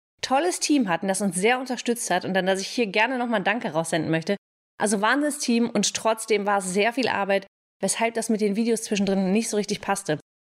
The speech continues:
Selbst wenn ich die Zeit gehabt hätte, hätte ich den Kopf nicht frei bekommen, um ein Video für euch aufzunehmen.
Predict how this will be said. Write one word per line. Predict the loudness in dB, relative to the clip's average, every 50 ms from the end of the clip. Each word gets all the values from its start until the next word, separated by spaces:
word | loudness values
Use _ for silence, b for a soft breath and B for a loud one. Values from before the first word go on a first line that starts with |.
| _ -2
Selbst | 0 0 0 0 0
wenn | 0
ich | 0 0
die | 0 -2
Zeit | -2 0 -2 0 0
gehabt | 0 -2 -2 0 -2
hätte, | -2 0 0
hätte | 0 0 0 -2
ich | -2
den | -2 -2 -2
Kopf | -2 -4 -4 -4 -6
nicht | -6 -4
frei | -2 0 0 0
bekommen, | 0 -2 -2 -2 -2 0 0 0
um | 2 2
ein | 2
Video | 2 2 0 0 0
für | 0 -2
euch | -2 -2 -2 -4
aufzunehmen. | -4 -2 -2 0 0 0 0